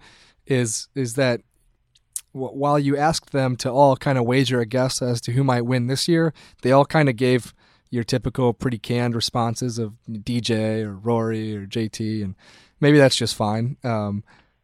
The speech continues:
so let me ask you, though. W-, would you have a pick based off how you know Shinnecock to be and how you knew U S Opens to be? Is it even fair to wager a guess at this point? Like,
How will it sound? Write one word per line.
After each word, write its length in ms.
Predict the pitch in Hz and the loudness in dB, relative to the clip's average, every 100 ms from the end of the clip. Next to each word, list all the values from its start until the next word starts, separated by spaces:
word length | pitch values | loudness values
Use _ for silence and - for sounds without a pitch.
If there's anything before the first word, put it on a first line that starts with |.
| _ _ _ - 147 | _ _ _ -18 -12
so 480 | 143 - 135 123 120 _ | -4 2 2 2 -2 _
let 120 | 147 | 0
me 100 | 156 | 4
ask 220 | 156 131 151 | 4 2 4
you, 140 | 147 | 4
though. 340 | 110 101 107 - | 4 -2 -6 -8
W-, 180 | 127 - _ _ - _ - | -10 -12 _ _ -20 _ -12
would 300 | 135 135 117 | -2 -2 2
you 120 | 156 | 4
have 200 | 196 208 | 4 6
a 60 | 190 | 4
pick 300 | - 226 - - | 4 2 -2 -2
based 240 | 170 175 180 | 2 2 2
off 180 | 175 143 | 0 0
how 120 | 165 | 0
you 120 | 170 | 0
know 160 | 170 175 | 2 0
Shinnecock 440 | - 180 - 170 | 0 -2 0 0
to 80 | - | 0
be 320 | 160 180 180 - - _ _ - | 2 4 4 0 -12 _ _ -8
and 160 | 139 | -2
how 120 | 131 160 | 0 2
you 160 | 160 | 2
knew 320 | 151 160 156 135 | 4 2 0 -4
U 180 | 147 156 | -2 0
S 140 | 156 156 | 2 0
Opens 300 | 151 160 - | 0 -2 -2
to 100 | 151 | -2
be? 240 | 160 160 | 0 0
Is 120 | 135 | 0
it 80 | 151 | 0
even 340 | 160 151 117 - _ _ _ _ - | 0 0 -4 -12 _ _ _ _ -18
fair 460 | - 113 131 143 | -6 -2 2 2
to 160 | - 123 | 0 -2
wager 380 | 113 131 131 139 | 0 0 2 0
a 60 | |
guess 320 | 135 143 143 | 2 0 0
at 60 | 139 | -2
this 160 | 143 - | -4 -2
point? 300 | 151 143 131 | -2 -2 -2
Like, 200 | 120 | -8